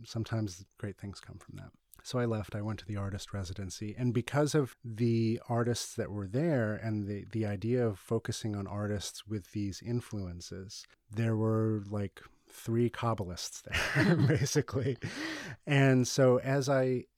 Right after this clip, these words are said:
went into the residency, the first few days, I was sort of feeling myself out. I was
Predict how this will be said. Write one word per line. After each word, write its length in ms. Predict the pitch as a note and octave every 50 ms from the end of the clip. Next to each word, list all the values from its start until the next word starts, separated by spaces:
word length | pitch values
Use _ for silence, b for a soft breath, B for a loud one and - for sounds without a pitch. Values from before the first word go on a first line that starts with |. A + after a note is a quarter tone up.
| - _ _ A#2
went 180 | A#2 A2+ A2+
into 280 | A#2+ B2+ C3 - - C3
the 340 | A2+ A#2 A#2 A2+ A2 G#2+ G#2
residency, 580 | G#2 G#2 G#2+ F#2+ F#2 F#2 G#2 G2 - - A2+
the 100 | G2 G#2
first 360 | - - - C3 - - - -
few 160 | - B2 A2
days, 360 | - A2 G#2 G#2 G#2 G2 F#2
I 80 | G2 F#2
was 120 | F2+ -
sort 180 | - - F#2 G2
of 80 | F#2+
feeling 400 | - - A2+ A2 G#2+ G#2+ G#2+ G#2
myself 480 | G#2 G2+ - - - A2 G2+ G#2 - -
out. 240 | B2+ B2+ B2+ B2 A#2
I 80 | A2
was 300 | G#2+ G#2+ G2 - - -